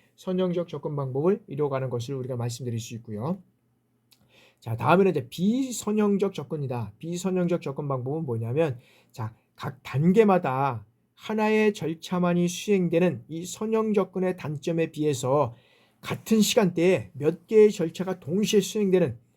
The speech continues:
어떤 시간상의 제약을 받지 않고 이루어지는 것. 그래서 각 단계가 단절없이 계속적으로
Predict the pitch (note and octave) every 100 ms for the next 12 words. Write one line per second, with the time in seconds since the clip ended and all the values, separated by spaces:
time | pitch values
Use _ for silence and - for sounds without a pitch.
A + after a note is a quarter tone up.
0 | _ _ C#3 F3 F3 - A#3 G#3 G#3 G3
1 | E3+ F3 F3+ D#3 E3+ D3 C#3 D#3+ E3+ D3+
2 | C#3+ B2 A#2 - _ _ - C#3 F3+ B2+
3 | - _ _ _ - F3 - D#3 E3+ F3+
4 | F#3 F3+ E3 D#3+ E3+ D3 F#3 D#3+ F#3+ A3
5 | - F3+ D3+